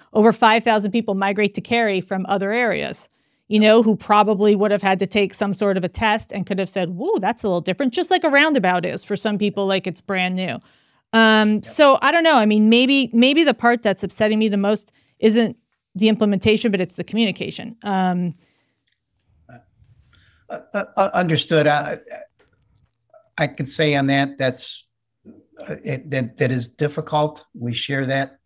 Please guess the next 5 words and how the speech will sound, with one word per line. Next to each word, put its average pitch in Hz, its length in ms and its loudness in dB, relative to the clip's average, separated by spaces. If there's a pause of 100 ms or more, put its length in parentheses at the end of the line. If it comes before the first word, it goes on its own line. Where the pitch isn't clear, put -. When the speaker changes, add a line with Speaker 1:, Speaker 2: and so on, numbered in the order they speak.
(760)
Speaker 2:
frustration. 143 1080 0
Uh, 110 300 -4 (260)
I, 127 180 -2 (140)
I 135 180 0
was 131 420 -6